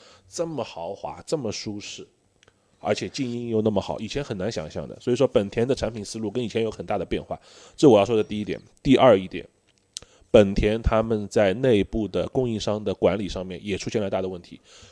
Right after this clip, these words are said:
原来本田的，就在日本的本田的一把手，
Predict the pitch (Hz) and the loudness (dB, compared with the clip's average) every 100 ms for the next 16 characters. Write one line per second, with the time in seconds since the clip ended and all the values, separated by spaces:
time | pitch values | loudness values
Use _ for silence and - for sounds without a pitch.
0 | _ 113 127 185 151 139 - 107 95 - | _ -4 -2 2 2 2 2 0 -2 -4
1 | 98 107 123 107 - _ _ 143 131 120 | -4 -4 -2 -4 -4 _ _ -6 -4 -4
2 | - 143 113 90 85 85 - - 101 95 | -4 -4 -4 -4 -6 -10 -10 -4 -4 -4
3 | - 92 101 113 - - - _ _ _ | -6 -6 -4 -4 -6 -12 -20 _ _ _
4 | _ _ _ - 156 - 90 - - | _ _ _ -10 -8 -4 -6 -6 -12